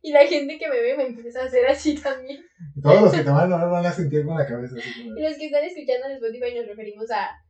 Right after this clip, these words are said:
Speaker 1: que yo hablo y asiento con la cabeza todo el tiempo como diciendo sí mientras estoy hablando,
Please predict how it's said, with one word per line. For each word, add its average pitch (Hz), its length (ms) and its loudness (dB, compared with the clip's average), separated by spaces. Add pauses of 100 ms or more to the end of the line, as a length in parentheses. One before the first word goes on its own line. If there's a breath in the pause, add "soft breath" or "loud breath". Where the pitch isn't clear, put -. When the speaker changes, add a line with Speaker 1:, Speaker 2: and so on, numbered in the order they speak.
(180)
Speaker 1:
que 226 420 6
yo 233 120 0
hablo 269 340 2
y 269 140 -4
asiento 240 380 -6
con 247 80 -2
la 226 120 -4
cabeza 214 340 -6
todo 214 100 -12
el 214 80 -14
tiempo 220 220 -6
como 226 160 -6
diciendo 220 440 -10
sí 302 380 -10
mientras 233 300 -8
estoy 220 180 -4
hablando, 247 360 -8